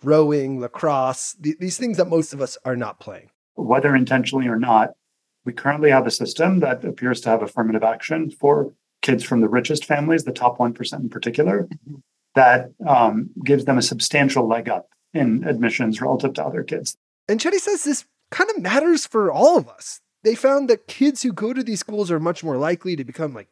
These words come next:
Speaker 1: U S senators, leading researchers, Supreme Court justices, corporate executives. And reforming admissions there, this research suggests, might help make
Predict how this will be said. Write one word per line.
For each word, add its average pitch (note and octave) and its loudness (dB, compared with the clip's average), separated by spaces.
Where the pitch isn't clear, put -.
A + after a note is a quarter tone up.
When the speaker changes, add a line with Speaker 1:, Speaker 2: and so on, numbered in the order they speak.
Speaker 1:
U C3 -6
S - -12
senators, G3+ -2
leading A#2+ -6
researchers, G#3+ -6
Supreme C#3 -8
Court F#3 0
justices, G3+ -6
corporate C#3 -8
executives. G3+ -6
And A3+ 0
reforming B3+ 0
admissions A3 -4
there, F4+ -2
this B3+ -8
research B3+ -4
suggests, - -2
might B3+ -8
help - -6
make G3+ -4